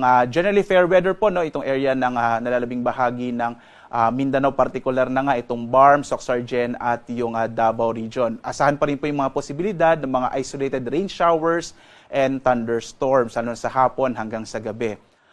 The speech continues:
Agwat ng temperatura natin sa Zamboanga, twenty-six to thirty-two degrees Celsius. Sa Cagayan de Oro naman, twenty-four to thirty-one degrees Celsius. Habang sa Davao, twenty-six to thirty-one degrees Celsius.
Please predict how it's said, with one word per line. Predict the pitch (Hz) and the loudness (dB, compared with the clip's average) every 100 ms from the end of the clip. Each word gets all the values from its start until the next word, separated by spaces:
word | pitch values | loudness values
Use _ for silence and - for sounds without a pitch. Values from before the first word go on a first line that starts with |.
| - - | -20 -4
Agwat | - 165 214 226 | 0 2 4 2
ng | |
temperatura | 220 214 214 214 214 214 | 0 2 2 4 2 4
natin | 202 196 196 | 4 2 0
sa | 170 175 | 0 0
Zamboanga, | 170 165 196 214 202 208 214 | 2 6 6 6 6 6 6
twenty-six | 180 175 175 185 | 2 -2 -2 -10
to | 175 | -6
thirty-two | 185 180 185 | -2 -2 0
degrees | 165 156 165 | -2 -2 -6
Celsius. | - 147 147 208 269 - - | -2 -2 -2 -4 -4 -8 -14
Sa | - 156 | -8 -4
Cagayan | 151 156 | 0 0
de | 151 | 2
Oro | 147 151 | 2 2
naman, | 147 151 147 | 0 0 -2
twenty-four | 151 165 165 170 185 185 175 | -2 -4 -4 -6 0 0 0
to | 143 | -4
thirty-one | - 156 160 151 147 | -4 -4 -2 -2 -2
degrees | 135 131 131 | -4 -6 -6
Celsius. | 160 170 185 175 | -4 -4 -4 -4
Habang | 127 123 | -4 -4
sa | 120 127 | -6 -4
Davao, | 127 135 127 139 143 143 - - _ 151 | 2 2 4 4 4 2 -18 -20 _ -2
twenty-six | 156 156 160 175 160 - | -2 0 -4 -4 -8 -8
to | 139 - | -8 -2
thirty-one | 170 165 175 156 151 131 | -2 0 2 2 2 0
degrees | 120 123 123 | -6 -6 -8
Celsius. | - 110 104 - 107 - - | -6 -6 -6 -10 -14 -14 -20